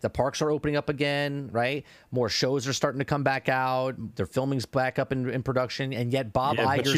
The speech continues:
Speaker 1: sells half of his stock.
Speaker 2: Yeah, but you just don't sell like that. You know, th-, listen, you know something. <laughs> You, you, you're part of the company. You know something. I'm sure the S E C is gonna have some questions for him.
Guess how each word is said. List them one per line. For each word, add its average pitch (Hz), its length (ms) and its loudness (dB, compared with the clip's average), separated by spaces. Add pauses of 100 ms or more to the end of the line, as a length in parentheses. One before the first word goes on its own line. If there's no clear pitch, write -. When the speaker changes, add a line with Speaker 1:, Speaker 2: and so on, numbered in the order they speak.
(120)
Speaker 1:
sells 135 320 2
half 131 300 0
of 120 80 -4
his 120 160 0
stock. 90 480 -4 (360)
Speaker 2:
Yeah, 127 160 2
but 110 260 -2
you 131 60 2
just 120 180 -2
don't 110 180 0
sell 113 240 0
like 95 220 0
that. 90 240 -2 (300)
You 101 80 -6
know, 98 160 -2
th-, - 280 -6
listen, 95 300 -8 (1160)
you 117 140 -2
know 135 160 0
something. 117 420 -4 (540)
<laughs> - 60 -8 (1400)
You, 165 160 0
you, 165 360 0
you're 147 140 0
part 170 240 0
of 160 40 -4
the 151 60 0
company. 147 360 0
You 131 140 2
know 160 160 2
something. - 360 -2 (800)
I'm 190 160 4
sure 240 160 2
the 214 100 2
S 202 200 2
E 170 100 2
C 190 240 2
is 160 80 0
gonna 151 120 2
have 131 100 0
some 127 120 0
questions 131 420 0
for 90 200 -2
him. - 40 -6